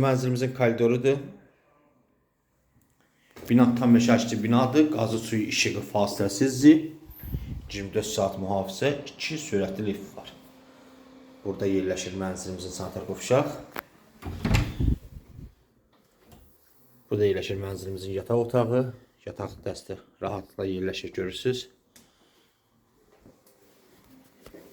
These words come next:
Kristalın ən böyük proyektlərindən biridir bu proyekt. Burada yerləşir mətbəx. Mətbəxin qarşı tərəfində mənzilimizin balkonudur.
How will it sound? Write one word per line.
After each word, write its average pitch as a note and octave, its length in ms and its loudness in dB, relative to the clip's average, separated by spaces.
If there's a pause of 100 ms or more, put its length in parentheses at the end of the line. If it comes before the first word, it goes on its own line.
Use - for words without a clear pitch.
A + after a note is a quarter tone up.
(1000)
Kristalın B2+ 480 6
ən A2+ 160 4
böyük G#2 240 0
proyektlərindən G2 560 -4
biridir F#2 320 -6
bu - 80 -20
proyekt. F2+ 400 -10 (1500)
Burada G2+ 240 -2
yerləşir F2+ 400 -6
mətbəx. B2 560 -2 (400)
Mətbəxin F#2+ 480 -8
qarşı - 240 -4
tərəfində F#2 400 -6
mənzilimizin F#2 640 -6 (880)
balkonudur. A#2 720 2